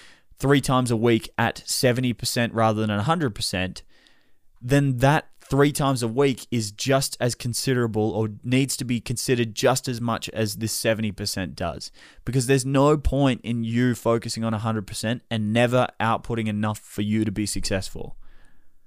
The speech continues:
It annoys me so much, and it, it annoyed me personally for a very long time, is that I was so concerned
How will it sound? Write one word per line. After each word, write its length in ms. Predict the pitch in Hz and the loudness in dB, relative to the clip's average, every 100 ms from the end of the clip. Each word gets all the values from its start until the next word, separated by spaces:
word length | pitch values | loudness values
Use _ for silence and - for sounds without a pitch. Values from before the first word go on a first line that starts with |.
| - - - - - - - - - | -20 -20 -20 -20 -20 -20 -20 -20 -6
It 120 | - 131 | 0 4
annoys 340 | 147 170 160 | 6 6 4
me 100 | 131 | 0
so 240 | - 147 | 2 2
much, 300 | 143 147 107 | 4 2 0
and 100 | 110 | -4
it, 80 | 117 | -4
it 160 | - 120 | -2 -2
annoyed 380 | 120 131 139 113 | 2 4 4 2
me 360 | 127 135 123 | 2 4 2
personally 760 | 110 - 147 180 - 110 92 - | 0 2 4 4 0 -4 -4 -6
for 220 | - 117 | 0 2
a 60 | 113 | 4
very 260 | 123 135 | 4 4
long 220 | 131 127 | 2 0
time, 460 | 120 135 147 85 92 - - - - | 0 -2 -2 -6 -10 -18 -20 -20 -6
is 160 | 120 117 | -2 2
that 140 | 127 | 4
I 140 | 113 | 6
was 180 | 127 131 | 6 2
so 480 | - - 123 143 160 | 0 4 6 6 4
concerned 840 | - 151 - 139 127 107 110 143 | 0 -6 -2 2 2 4 2 -2